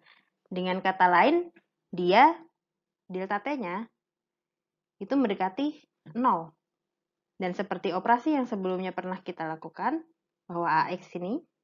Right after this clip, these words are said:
percepatan sesaat, tidak ada barnya, ti-, bukan rata-rata, itu merupakan delta V X sama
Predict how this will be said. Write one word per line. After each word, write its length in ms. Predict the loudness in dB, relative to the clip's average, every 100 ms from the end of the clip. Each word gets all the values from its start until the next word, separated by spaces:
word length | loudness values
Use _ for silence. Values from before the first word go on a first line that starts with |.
| _ _ _ _ _ _ -20
percepatan 520 | -12 -8 -8 -6 -8
sesaat, 560 | -8 -8 -2 0 0 0
tidak 240 | 0 2
ada 40 | 2
barnya, 480 | 2 0 -4 -6 -8 -10
ti-, 80 | -8
bukan 260 | -6 -4 -2
rata-rata, 640 | -2 -4 -4 2 4 4 -4 _ _ _ _ _ _ _ _ _ _ _ -20 _ -4
itu 200 | 2 4
merupakan 560 | 6 6 4 4 4
delta 400 | 6 4 4 2
V 400 | 0 -2 -4 -6
X 160 | -8 -14
sama 320 | -8 -6 -6